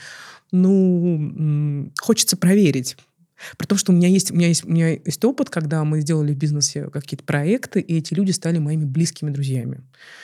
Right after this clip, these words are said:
Вот прям близкими друзьями. Именно, при т-, и это было как раз через то, что мы прошли какой-то совместный опыт, и я, э, в про-, в этом опыте признала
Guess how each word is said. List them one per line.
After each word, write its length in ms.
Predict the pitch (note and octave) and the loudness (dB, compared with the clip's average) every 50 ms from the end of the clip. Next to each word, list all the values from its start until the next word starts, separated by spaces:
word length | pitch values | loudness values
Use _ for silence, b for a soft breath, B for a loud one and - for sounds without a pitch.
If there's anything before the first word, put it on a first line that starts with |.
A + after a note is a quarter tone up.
| B B B B B | B B B B B
Вот 120 | C#3 - | -10 -6
прям 220 | - B2+ C3 D3 | -4 -4 -2 -2
близкими 440 | D3 D3+ E3+ D#3 - D3+ - C#3 C3+ C3 | 2 2 2 2 2 0 -2 -4 -4 -4
друзьями. 680 | B2 C3+ C#3+ C#3+ E3+ A3+ D4 F#4 F#4+ E4 C4+ G#3+ F#3 B B B B B B - | -4 -4 -4 -2 -2 -2 -2 -2 0 0 0 -2 -2 B B B B B B 2
Именно, 240 | G#3+ G3+ F#3+ F#3 F#3 - - - | 4 4 4 2 -2 -4 -8 -6
при 100 | F3 D#3+ | -6 -6
т-, 120 | - - - | -8 -2 2
и 60 | F#3+ | 2
это 200 | G3 G3 G3 G3 | 2 4 4 2
было 280 | F3 E3+ G3 A#3 B3+ A#3 | 4 4 4 4 4 2
как 200 | F3 E3+ D3 - | 2 -2 -4 -2
раз 140 | F#3+ F3+ F3 | -2 -2 -2
через 320 | - - E3 E3 D#3+ - | -4 -6 -4 -4 -4 -4
то, 200 | - - F#3+ F3 | -2 -2 -2 -2
что 200 | D#3+ - - - D#3+ | -2 -2 -4 -2 -2
мы 120 | D#3 D#3 | -2 -2
прошли 320 | D#3 - E3 D#3+ - - | -2 -4 -4 -4 -4 -6
какой-то 300 | D3 D#3 D3 - D3+ D3 | -6 -6 -6 -6 -6 -6
совместный 540 | - - D#3+ D#3 D#3+ E3+ D#3+ D3 - - D#3 - | -4 -4 -2 0 0 0 0 -2 -2 -6 -6 -2
опыт, 480 | - D3+ D3 C#3 D3 C4 D4+ D#4+ - _ B B B B B B B B B B | -2 -2 -2 0 -2 -2 -4 -4 -6 _ B B B B B B B B B B
и 100 | _ - | _ -2
я, 200 | E3+ D#3+ E3+ F3+ F3+ - - - - _ | 0 2 2 2 0 -2 -4 -14 -12 _
э, 320 | - E3+ E3 D#3+ D#3+ D#3 D3+ | -2 0 0 2 0 0 -2
в 100 | - - | -4 -4
про-, 140 | - F3+ E3+ | -2 0 2
в 80 | E3 F3+ | 2 2
этом 240 | F3+ - E3+ E3 - | 2 2 0 0 2
опыте 460 | E3 D#3 C#3 - - E3+ - - C4+ | 0 0 0 -2 -4 -2 0 0 -2
признала 920 | - - - G3+ F#3+ E3+ F3 F3+ F#3+ G3+ A3+ B3+ C#4+ D4+ D#4 D#4 D#4+ D#4+ | 0 2 4 4 4 6 6 4 4 4 4 2 2 2 0 -2 -2 -4